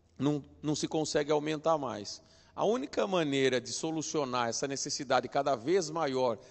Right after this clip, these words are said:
de atendimento das necessidades públicas, sem aumentar a, a arrecadação, que é a situação que nós vivemos hoje, só pode ocorrer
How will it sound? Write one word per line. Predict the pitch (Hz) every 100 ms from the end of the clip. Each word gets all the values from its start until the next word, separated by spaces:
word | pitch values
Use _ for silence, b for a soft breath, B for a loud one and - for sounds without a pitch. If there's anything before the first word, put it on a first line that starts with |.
| B
de | 127
atendimento | 135 151 147 143 156 190 175
das | 160 139
necessidades | 143 147 - 135 143 139 -
públicas, | - 123 101 - 104 - B B
sem | - - 190
aumentar | 165 147 139 120 123 117 101 B B B B
a, | 110
a | 110 107 107 104 120 123 120
arrecadação, | 127 - 120 117 - 175 160
que | - 131
é |
a |
situação | - 135 117 127 117
que | 123
nós | 120 117
vivemos | 107 117 139 139
hoje, | 160 175 196 - b b
só | b - 202
pode | - 170 170 165
ocorrer | 170 165 127 143